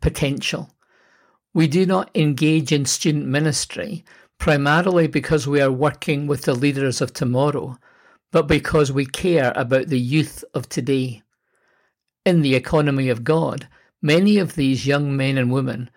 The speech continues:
will have a growing influence, but we can never predict what the future holds.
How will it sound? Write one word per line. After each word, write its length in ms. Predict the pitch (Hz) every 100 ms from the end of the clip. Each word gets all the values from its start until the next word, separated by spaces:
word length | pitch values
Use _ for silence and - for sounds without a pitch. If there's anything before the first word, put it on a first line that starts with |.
| _ _ _
will 200 | 151 147
have 340 | 101 185 202 160
a 40 |
growing 440 | 131 139 135 131
influence, 800 | - 143 135 151 123 101 - - - _ _ _ _ -
but 160 | -
we 180 | 160 180
can 260 | 214 202 170
never 240 | 175 180
predict 680 | 165 - 139 127 147 - - - -
what 220 | 160 -
the 100 | 156
future 540 | - 139 - - 135
holds. 640 | 127 147 135 135 - -